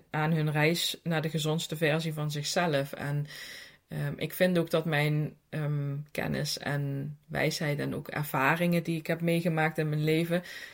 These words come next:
dat anderen daarvan mogen leren en, eh,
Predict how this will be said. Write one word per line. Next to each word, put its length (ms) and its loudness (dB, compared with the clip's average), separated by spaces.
dat 280 6
anderen 500 6
daarvan 440 2
mogen 380 4
leren 520 6
en, 300 2
eh, 60 2